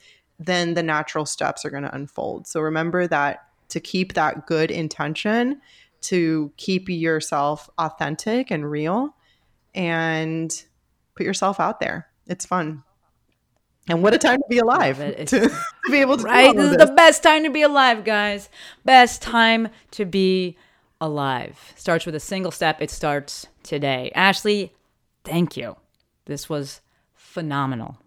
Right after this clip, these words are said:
Speaker 2: Absolutely phenomenal. I cannot thank you enough
Speaker 1: It's
Speaker 2: for
Speaker 1: my
Speaker 2: coming on.
Speaker 1: pleasure. Thank you. It's been super, super fun.
Speaker 2: Uh,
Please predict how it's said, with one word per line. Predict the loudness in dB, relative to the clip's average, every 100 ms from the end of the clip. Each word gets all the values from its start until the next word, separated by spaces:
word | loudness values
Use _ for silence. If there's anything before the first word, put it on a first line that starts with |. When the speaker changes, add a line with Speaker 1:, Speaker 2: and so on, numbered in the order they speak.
| _ -14
Speaker 2:
Absolutely | -12 -12 -12 -12 -12
phenomenal. | -14 -14 -12 -12
I |
cannot | -10 -8 -8
thank | -8 -8
you | -6
enough | -6
Speaker 1:
It's |
Speaker 2:
for | -4
Speaker 1:
my | -4
Speaker 2:
coming | -4
on. |
Speaker 1:
pleasure. | -4 -4 -4 -4
Thank | -4 -6 -4
you. | -4 -4
It's | -6
been | -6 -8
super, | -4 -4 -2 -6
super | -8 -10 -12
fun. | -12 -12 -14 _ -20
Speaker 2:
Uh, | -20 -20